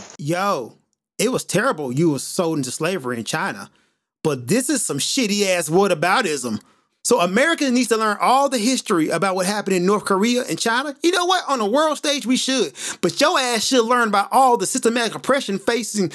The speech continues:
Black people. You gonna tell Miss Berry she need to learn your history when you ain't learned her history? Yo, why isn't the converse always true? It's only when Black people get politically active that all this whataboutism pops up.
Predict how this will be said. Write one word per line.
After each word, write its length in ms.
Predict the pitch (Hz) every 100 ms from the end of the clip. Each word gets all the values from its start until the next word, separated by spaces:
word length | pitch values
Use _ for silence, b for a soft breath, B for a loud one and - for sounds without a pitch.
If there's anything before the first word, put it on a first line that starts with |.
| B
Black 260 | 214 330 -
people. 320 | 214 - 127 _ b b b
You 120 | 214
gonna 220 | 302 294
tell 200 | - 277
Miss 200 | 240 233
Berry 260 | 156 247 277
she 120 | 254
need 80 | 277
to 80 | 202
learn 200 | 254 214
your 160 | 262
history 380 | 294 349 427 415 -
when 140 | 233
you 100 | 330
ain't 180 | 320 277
learned 260 | 294 311 -
her 200 | 220 330
history? 400 | 403 370 480 508 - b b
Yo, 140 | 269
why 200 | 160 185
isn't 320 | 370 427 - 233
the 60 |
converse 520 | - 226 277 190 170
always 380 | - 170 165 160
true? 360 | - 185 143 117 _ _ _
It's 140 | 214 233
only 180 | 330
when 140 | 370 208
Black 260 | 170 247
people 180 | 220 196
get 160 | 160 185
politically 460 | 165 180 - 156
active 340 | 151 180 - 123
that 120 | 147
all 240 | 147 156
this 120 | 151 127
whataboutism 720 | 156 143 151 165 127 120 123
pops 260 | 131 -
up. 220 | 180 151